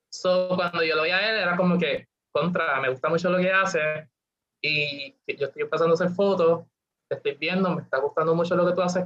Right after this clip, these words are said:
co-, de fotografía también, y estás empezando igual que yo,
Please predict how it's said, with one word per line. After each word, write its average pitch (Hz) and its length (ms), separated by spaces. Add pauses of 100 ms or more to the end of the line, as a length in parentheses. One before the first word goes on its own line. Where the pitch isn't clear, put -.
co-, 175 120
de 170 120
fotografía 180 380
también, 202 380
y 165 60
estás - 260
empezando 196 480
igual 175 320
que 175 100
yo, 185 200